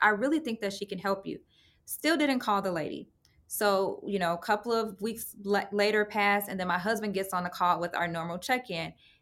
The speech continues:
And then she talks about this lady again. And my husband like, "Well, what's her name? Like, give me her phone number. I'll call her."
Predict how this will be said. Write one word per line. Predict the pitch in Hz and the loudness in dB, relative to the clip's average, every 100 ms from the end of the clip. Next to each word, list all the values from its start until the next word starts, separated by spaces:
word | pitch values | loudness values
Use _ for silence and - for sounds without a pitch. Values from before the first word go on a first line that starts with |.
| - | -10
And | 190 | -4
then | 190 | -2
she | 190 202 | -2 0
talks | 190 180 196 | 4 4 4
about | 165 165 | 0 0
this | 185 - | -2 -6
lady | 170 190 | -4 -2
again. | 202 294 277 | -2 -2 -2
And | 196 | -2
my | 185 | -4
husband | 180 208 196 | -2 -2 -2
like, | 170 170 - - _ | -4 -6 -10 -20 _
"Well, | 233 | 2
what's | 480 | 2
her | 320 | 2
name? | 262 202 160 185 _ _ _ _ _ - | 0 0 -4 -12 _ _ _ _ _ -6
Like, | 233 - | -6 0
give | 381 | 4
me | 480 | 6
her | 285 254 | 4 6
phone | 254 220 | 6 6
number. | 185 160 - | 4 0 4
I'll | 330 349 | 6 6
call | 349 214 170 | 4 2 2
her." | 147 180 | -2 -6